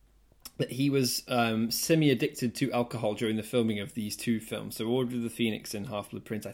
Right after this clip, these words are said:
think it might be more Order of the Phoenix, but he was going through quite a tough patch, I guess, being a teenager, being this superstar that he is, Dan Radcliffe, at this point in his career. I think he struggled with the fame, and I think he struggled with the pressure of the, the commitment, because obviously every scene in these movies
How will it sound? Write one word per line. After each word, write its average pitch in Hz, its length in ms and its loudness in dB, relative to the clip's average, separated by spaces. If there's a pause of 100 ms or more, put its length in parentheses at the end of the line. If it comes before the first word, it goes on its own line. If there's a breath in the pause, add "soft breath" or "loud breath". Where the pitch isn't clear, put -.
(140)
think 147 240 0
it - 200 -4
might 120 160 2
be 113 100 0
more 120 360 4
Order 110 200 -2
of 104 60 -8
the 104 100 -8
Phoenix, 98 400 -8
but 110 140 -10
he 117 120 -6
was 120 120 -4
going 135 200 0
through 123 140 -6
quite 113 220 -4
a 110 80 -10
tough - 240 -10
patch, 131 240 -4
I 113 40 -4
guess, 117 280 -6 (480 loud breath)
being 151 200 8
a 147 40 4
teenager, 143 680 4 (240 loud breath)
being 156 240 2
this 156 180 0
superstar 143 840 2
that 120 100 -4
he 123 240 2
is, 120 180 2
Dan 113 220 -2
Radcliffe, 110 400 -4
at 110 80 -6
this 117 140 -4
point 127 320 0
in 113 40 -4
his 107 120 -4
career. 107 480 -2 (340 loud breath)
I - 40 -14
think - 160 -4
he 143 100 0
struggled 139 640 2
with 113 240 -4
the 117 80 -2
fame, 247 420 2 (140)
and 131 120 2
I 123 60 4
think 127 220 2
he 120 80 0
struggled 127 240 2
with 120 100 4
the 120 80 -2
pressure 127 420 2
of 113 180 -2
the, 110 300 2
the 117 60 2
commitment, 123 400 2
because 123 160 -4
obviously 156 240 4
every 175 300 4
scene 180 340 4
in 113 140 6
these 117 180 6
movies 113 460 0